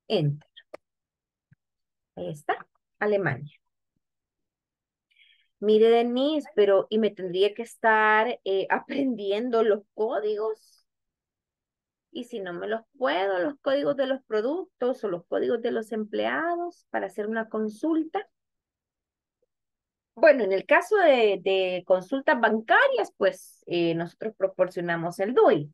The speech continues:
¿verdad? Y a través del num-, del dui, cuando el cajero o, o el, o el ejecutivo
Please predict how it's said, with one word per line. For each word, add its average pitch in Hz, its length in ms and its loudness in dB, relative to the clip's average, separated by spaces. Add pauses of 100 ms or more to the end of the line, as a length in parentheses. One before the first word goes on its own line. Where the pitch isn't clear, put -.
(120)
¿verdad? 214 340 0
Y 196 80 2
a 156 120 -4
través 220 500 -2
del 220 240 -4
num-, 220 440 -4
del 214 220 -2
dui, 226 220 -4
cuando 165 320 -2 (340)
el 185 200 -2
cajero 190 580 4
o, 170 580 -2
o 170 60 -2
el, 160 340 -4 (380)
o 208 100 0
el 208 140 4
ejecutivo 220 880 -2